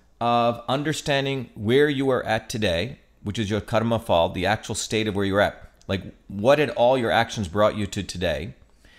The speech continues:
And the way you assess your karma fall or your output was through your indriyas, your senses. You used your five senses, right?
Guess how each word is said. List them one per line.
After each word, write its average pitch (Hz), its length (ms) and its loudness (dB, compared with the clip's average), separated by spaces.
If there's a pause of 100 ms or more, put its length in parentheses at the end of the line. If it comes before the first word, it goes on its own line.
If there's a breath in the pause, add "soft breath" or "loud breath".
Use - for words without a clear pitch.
(240 soft breath)
And 123 160 -2
the 131 40 0
way 151 200 2
you 175 160 0
assess 170 420 -4
your 127 140 -4
karma 131 440 0
fall 160 360 2
or 104 40 2
your 95 300 -2
output 135 400 -2
was 110 220 -2
through 120 140 -4
your 110 180 0
indriyas, 101 560 -4
your 95 100 -4
senses. - 600 -4 (680 soft breath)
You 120 140 0
used 113 360 0
your 104 280 0
five 104 320 -2
senses, 92 400 -6
right? 104 260 0